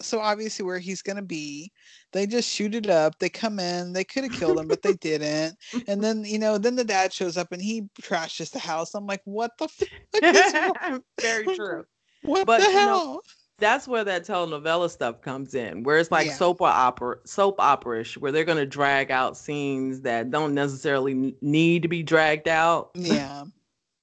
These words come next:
Speaker 1: And they're gonna just do stupid shit just to have it done. Like,
Speaker 2: Yeah.
Speaker 1: why would anybody logically do that?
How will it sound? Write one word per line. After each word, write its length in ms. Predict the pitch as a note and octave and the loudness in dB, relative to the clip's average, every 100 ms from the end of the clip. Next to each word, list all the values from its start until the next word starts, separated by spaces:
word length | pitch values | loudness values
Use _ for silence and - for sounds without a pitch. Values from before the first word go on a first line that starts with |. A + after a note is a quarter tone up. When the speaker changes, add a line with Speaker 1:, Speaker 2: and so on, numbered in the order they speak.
| - | -10
Speaker 1:
And 140 | F#3 F#3 | -4 2
they're 80 | F3+ | 2
gonna 220 | F3 E3+ | 2 0
just 240 | F3 E3+ | -4 -2
do 100 | F3 | -2
stupid 340 | E3 F3+ E3 - | 0 -2 -2 -6
shit 260 | - D#3+ | -4 -4
just 240 | D#3 C#4 - | -4 -10 -4
to 280 | D3+ D3 | -2 -2
have 240 | D3+ F3+ E3 | -4 -6 -6
it 80 | D#3 | -6
done. 400 | D3+ D3+ E3+ A3+ _ - - - | -4 -4 -6 -14 _ -20 -20 -2
Like, 160 | F#3 | 2
Speaker 2:
Yeah. 200 | E3+ A2+ | 4 2
Speaker 1:
why 340 | A#2+ F#3 A3+ B3+ | 0 0 0 -2
would 260 | A#3+ A3+ | -2 -2
anybody 460 | A3 G#3+ A3 G#3 F#3+ | -2 -4 0 0 2
logically 560 | D#3+ D3+ D#3+ E3+ - E3 | 2 0 0 -8 -4 -4
do 220 | D#3+ C3+ | -4 -8
that? 260 | - - | -8 -8